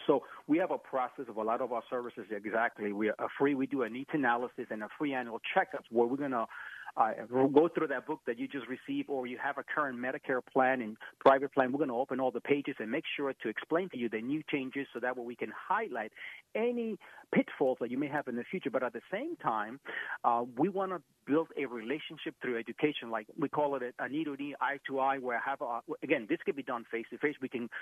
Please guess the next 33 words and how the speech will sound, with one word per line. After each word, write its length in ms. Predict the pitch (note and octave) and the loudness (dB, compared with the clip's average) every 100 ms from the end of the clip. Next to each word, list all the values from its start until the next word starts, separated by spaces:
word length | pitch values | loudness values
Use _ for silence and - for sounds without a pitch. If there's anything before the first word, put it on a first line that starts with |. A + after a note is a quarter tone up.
| - - | -12 2
stop 220 | - A#2+ | 6 8
by 120 | A2+ | 6
your 180 | G#2 G2+ | 2 0
home. 240 | D#3 F3+ C#3+ | 2 2 0
You 80 | |
could 100 | A#2 | -4
come 160 | - A2+ | -4 -4
to 100 | G#2 | 0
our 100 | G#2 | 4
office. 320 | D3+ F3+ - C3 | 6 4 2 -2
We 80 | A#2+ | -4
could 120 | B2 | -2
do 100 | A2+ | -2
it 60 | |
electronically. 640 | G#2+ G#2 - F3 E3 - B2 | -4 -2 2 2 0 -4 -2
But 140 | B2 A2+ | -2 0
the 140 | B2+ - | -2 -2
danger 580 | E3 B3+ C#4 E3+ C3+ B2 | -4 -4 -8 -6 -6 -4
that 180 | B2+ - - - - - | -6 -6 -12 -20 -10 -4
when 140 | C3+ | 0
individuals 500 | D3 B2+ E3+ A3+ G#3+ - D#3+ - | 0 0 -4 -4 -8 -8 -10 -4
call 180 | C#3+ E3+ | 0 0
that 160 | C#3+ B2 | 0 -4
one 160 | D#3 | -4
eight 120 | G3+ F#3 | -6 -8
hundred 340 | F#3+ F3+ D3 | -8 -6 -4
number, 360 | F3 C#3+ A#2+ - - - - | -4 -4 -6 -6 -10 -16 -10
you 180 | A#2+ G3 | -2 2
don't 300 | B3+ A3+ G3 | 2 0 -2
know 160 | G3+ G#3+ | -2 -2
what 160 | F#3 | -4
type 180 | - | -2
of 80 | C#3+ | -2